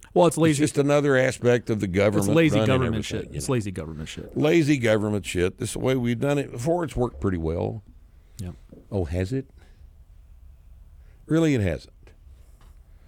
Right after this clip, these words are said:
Speaker 2: Because we just pointed out to you that your process does not function well enough,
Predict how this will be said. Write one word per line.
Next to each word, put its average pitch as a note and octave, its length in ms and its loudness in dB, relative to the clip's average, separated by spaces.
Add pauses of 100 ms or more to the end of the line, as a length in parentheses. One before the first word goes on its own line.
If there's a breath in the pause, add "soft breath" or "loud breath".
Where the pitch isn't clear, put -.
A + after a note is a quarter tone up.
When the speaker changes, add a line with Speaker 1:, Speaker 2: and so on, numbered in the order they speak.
(460 soft breath)
Speaker 2:
Because G2+ 240 0
we G2 140 0
just F#2 200 -4
pointed C#3 340 0
out A#2 240 2
to G2 100 0
you F#2+ 280 0
that E2 260 -2 (1400 soft breath)
your C#3 340 2
process F#2 1000 0 (560)
does F2 180 -2
not F2+ 180 -4
function C#3 400 -2
well D#2+ 240 -2
enough, C#2+ 560 -14